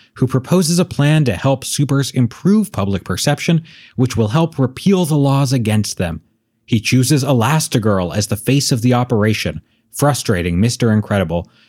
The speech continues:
who instead takes care of the kids while she's out saving the day. A new villain emerges, the Screenslaver,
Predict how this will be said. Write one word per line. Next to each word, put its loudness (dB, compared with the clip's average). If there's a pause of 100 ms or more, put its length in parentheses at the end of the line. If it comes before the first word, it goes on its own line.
(160)
who 0
instead 0 (200)
takes -2
care 0
of 2
the 0
kids -2
while -2
she's 0
out -4
saving 2
the 2
day. -6 (580)
A 2
new 4
villain 2
emerges, 0 (320)
the 0
Screenslaver, 0